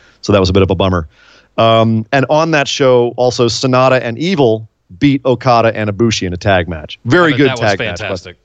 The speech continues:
Speaker 1: it was, and, uh, Evil closed out the show by giving a pretty cool speech, too. Uh, Evil was over as hell this entire, entire tour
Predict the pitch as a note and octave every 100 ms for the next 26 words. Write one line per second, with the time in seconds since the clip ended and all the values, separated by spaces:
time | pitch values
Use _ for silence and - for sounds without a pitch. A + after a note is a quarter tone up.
0 | - - B2+ C#3+ D3 D3 B2 C3+ B2+ B2
1 | B2 A2+ A2 D#3 C#3+ C3 A2 - C#3 C3+
2 | B2+ A#2 A2+ C3 A#2 G#2+ G#2+ G2+ G2+ F#2
3 | A2 F#2 F#2 - F#2 E2+ - F2+ D#2+ -
4 | _ _ _ - F2+ D#3 E3 C3+ A#2 A#2+
5 | A2 G2+ G#2+ G2 F#2+ G2+ F#2 F2 - F#2
6 | F2+ F#2 F2 - F#2+ F2